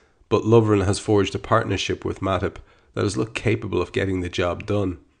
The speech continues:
But the German will have a huge responsibility on his shoulders. He was signed as the leader of the defence, and he looked the part for the majority of his stay.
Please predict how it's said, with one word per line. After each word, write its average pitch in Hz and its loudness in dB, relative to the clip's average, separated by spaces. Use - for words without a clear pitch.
But 127 4
the 127 8
German 123 8
will 104 6
have 98 2
a 95 0
huge 110 0
responsibility 98 0
on 90 -2
his 87 -4
shoulders. 92 0
He 113 2
was 104 4
signed 113 4
as 90 -2
the 95 0
leader 98 4
of 85 -6
the 95 0
defence, 104 -2
and 117 0
he 113 4
looked 147 4
the - 2
part - 0
for 101 -2
the 98 2
majority 98 2
of 85 -8
his 90 -4
stay. 95 0